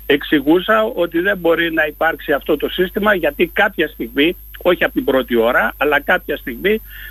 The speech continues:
θα φτάναμε σε ένα σημείο, ούτως ώστε να υπάρχει πρόβλημα με τα δικά μας προϊόντα, τα προϊόντα του Ευρωπαϊκού Νότου.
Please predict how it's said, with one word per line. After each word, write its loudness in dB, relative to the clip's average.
θα 2
φτάναμε 0
σε -2
ένα -2
σημείο, -2
ούτως 0
ώστε 0
να 2
υπάρχει 0
πρόβλημα 0
με -2
τα 0
δικά 0
μας -4
προϊόντα, 2
τα -4
προϊόντα 0
του -4
Ευρωπαϊκού 0
Νότου. 0